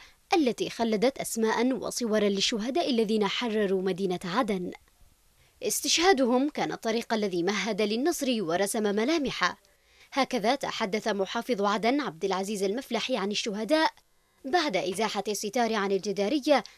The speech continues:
التي حضر افتتاحها بمعية رئيس الوزراء. الجدارية التي جمعت شهداء المقاومة الشعبية وشهداء دول التحالف أتت كمرحلة أولى وثانية لحملة شعبية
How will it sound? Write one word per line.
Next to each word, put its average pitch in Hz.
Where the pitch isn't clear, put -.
التي 226
حضر 208
افتتاحها 240
بمعية 208
رئيس 190
الوزراء. 190
الجدارية 294
التي 180
جمعت 220
شهداء 185
المقاومة 202
الشعبية 240
وشهداء 202
دول 196
التحالف 294
أتت 277
كمرحلة 208
أولى 247
وثانية 240
لحملة 202
شعبية 233